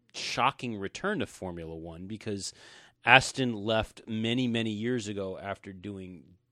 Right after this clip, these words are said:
dismally. Um, they competed in, uh,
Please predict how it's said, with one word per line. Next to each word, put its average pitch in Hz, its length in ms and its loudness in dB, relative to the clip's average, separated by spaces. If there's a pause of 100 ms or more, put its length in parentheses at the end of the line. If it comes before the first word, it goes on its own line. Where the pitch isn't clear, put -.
(140)
dismally. 104 840 -2 (400)
Um, 92 420 -6
they 110 120 -2
competed 127 600 -4
in, 104 760 -6 (260)
uh, 92 400 -8